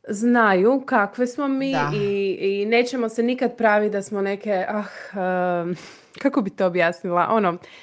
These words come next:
Speaker 1: mi ovdje na podcastu pričamo kao da smo na kavi jedna s drugom.
Speaker 2: Tako je.
Speaker 1: I ono, kakve
Speaker 2: Ne
Speaker 1: smo na
Speaker 2: prodajemo
Speaker 1: podcastu,
Speaker 2: vam
Speaker 1: takve smo i u stvarnom
Speaker 2: Tako je,
Speaker 1: životu
Speaker 2: P D F.
Speaker 1: i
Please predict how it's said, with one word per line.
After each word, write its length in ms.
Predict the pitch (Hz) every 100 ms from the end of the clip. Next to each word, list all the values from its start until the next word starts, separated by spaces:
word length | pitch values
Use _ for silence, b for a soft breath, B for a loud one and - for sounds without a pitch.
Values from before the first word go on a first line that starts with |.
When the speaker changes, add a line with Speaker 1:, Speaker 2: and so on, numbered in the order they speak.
| B
Speaker 1:
mi 180 | 247 311
ovdje 240 | 302 285 247
na 80 |
podcastu 480 | 226 240 247 254 202
pričamo 400 | 202 220 247 208
kao 200 | 196 202
da 120 | 185
smo 180 | 196 190
na 120 | 170
kavi 360 | 160 170 160 156
jedna 240 | 147 160
s 100 | 156
drugom. 220 | - 170 151
Speaker 2:
Tako 180 | 151
je. 160 | 131 123
Speaker 1:
I 140 | 196 202
ono, 320 | 202 165 165 b b -
kakve 320 | 247 262 294
Speaker 2:
Ne 40 |
Speaker 1:
smo 100 | 190 190
na 60 |
Speaker 2:
prodajemo 400 | 208 214 233 214
Speaker 1:
podcastu, 300 | 202 190 180
Speaker 2:
vam 120 | 160
Speaker 1:
takve 280 | 180 214 233
smo 180 | 226 226
i 60 | 196
u 40 |
stvarnom 380 | - 208 208 202
Speaker 2:
Tako 140 | 190
je, 60 | -
Speaker 1:
životu 160 | 165
Speaker 2:
P 60 | 160
D 180 | 165 156
F. 100 | 123
Speaker 1:
i 260 | - 101